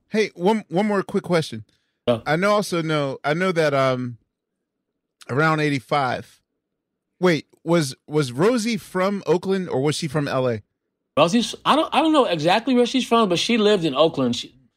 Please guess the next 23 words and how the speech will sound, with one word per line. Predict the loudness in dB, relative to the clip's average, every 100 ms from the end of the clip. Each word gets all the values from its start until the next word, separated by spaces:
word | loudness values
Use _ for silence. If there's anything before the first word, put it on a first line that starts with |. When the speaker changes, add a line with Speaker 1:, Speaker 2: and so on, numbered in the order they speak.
| _ 0
Speaker 2:
most | 0 2
of |
her | 4
life, | 4 4 2
she | -2 0
was, | 0 2
like, | 0 -2 -6 _ _
in | -2
Speaker 1:
'Cause | 2 2
I | 2
Speaker 2:
Oakland. | 2
Speaker 1:
know | 0
she | 2
was | 0 0
in |
that | -2 -4
circle | -2 0 0 -2
as | -6 -2
well | 0 2 0 -2 -8 -4
and | 0
didn't | 0 0
come | -4 -4 -4
until | -4 0 0 -2